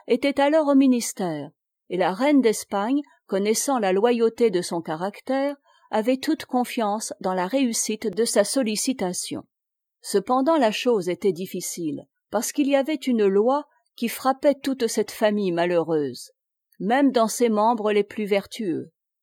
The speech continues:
Mais monsieur de Chateaubriand avait en lui ce sentiment d'une noble pitié pour le malheur, qui lui fit écrire plus tard ces mots touchants. Sur le compte des grands, je ne suis pas suspect. Leur malheur seulement attire mon respect.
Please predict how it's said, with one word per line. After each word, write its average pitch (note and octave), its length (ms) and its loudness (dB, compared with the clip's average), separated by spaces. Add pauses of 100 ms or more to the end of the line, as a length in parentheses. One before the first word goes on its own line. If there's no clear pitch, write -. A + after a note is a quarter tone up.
(480)
Mais G3+ 120 -2
monsieur D4 340 0
de C4 80 0
Chateaubriand B3 760 0
avait A3+ 360 0
en G3+ 160 0
lui A#3 320 -2 (280)
ce A#3 200 0
sentiment C#4+ 640 2
d'une A#3+ 260 2
noble A#3 440 2
pitié A3+ 480 -2
pour E3+ 200 0
le D#3+ 100 2
malheur, D3+ 540 -4 (400)
qui B3+ 140 0
lui C4 160 4
fit C#4+ 240 -2
écrire C4 400 -2
plus A#3+ 240 -6
tard G#3+ 340 0
ces G#3 220 0
mots G3+ 180 0
touchants. G3 540 -10 (960)
Sur A#3 280 0
le A#3+ 100 8
compte D4+ 400 2
des B3 240 2
grands, A#3 380 2
je C4 120 -2
ne A3+ 140 0
suis A3+ 200 -4
pas A3 180 2
suspect. - 640 -6 (600)
Leur F3 240 2
malheur A3+ 520 4
seulement A3 520 2
attire F#3+ 460 -2
mon F3 180 -2
respect. D#3+ 640 -6